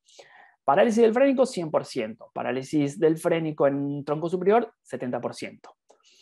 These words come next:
Bloqueo del nervio recurrente, en mucha mayor medida, como ustedes saben, el interescalénico.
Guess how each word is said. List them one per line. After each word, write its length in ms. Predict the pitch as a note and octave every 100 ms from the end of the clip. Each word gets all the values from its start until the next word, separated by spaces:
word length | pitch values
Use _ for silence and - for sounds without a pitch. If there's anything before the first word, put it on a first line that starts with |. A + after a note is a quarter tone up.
| - - _ -
Bloqueo 360 | F#3+ F3 G#3
del 100 | A3
nervio 240 | A3 A3 G#3
recurrente, 800 | G#3 A3+ C4 B3 A#3 B3+ C#4+ _ _ _ _ _ -
en 260 | D#3+ C3
mucha 320 | C#3+ F#3 F#3+
mayor 320 | D#3+ D3 E3+ D#3+
medida, 380 | E3+ G3+ A3+
como 160 | D#3 B2+
ustedes 320 | B2+ D3+ D3
saben, 320 | E3 D3 F#3
el 100 | E3+
interescalénico. 840 | B2+ A#2 - - E3+ C3+ A2 -